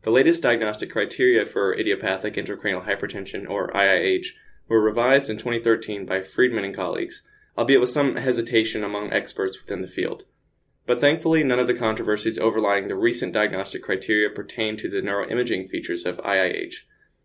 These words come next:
So I've asked Doctor Anita Coley, one of the neuroophthalmology fellows here,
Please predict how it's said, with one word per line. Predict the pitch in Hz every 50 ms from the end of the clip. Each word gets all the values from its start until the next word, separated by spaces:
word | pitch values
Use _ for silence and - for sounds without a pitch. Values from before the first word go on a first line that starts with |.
| _ _ _
So | - - 107
I've | 110 113
asked | 120 123 135 139 -
Doctor | - 104 101 - 98
Anita | 95 98 95 90
Coley, | - - - 120 120 127 135 139 139
one | 123 - 104 101
of | 95 -
the |
neuroophthalmology | 98 104 98 - 98 101 - - 104 98 101 107 120 120 131 127
fellows | 131 - 127 127 123 123 123
here, | - 135 131 143 151 156 160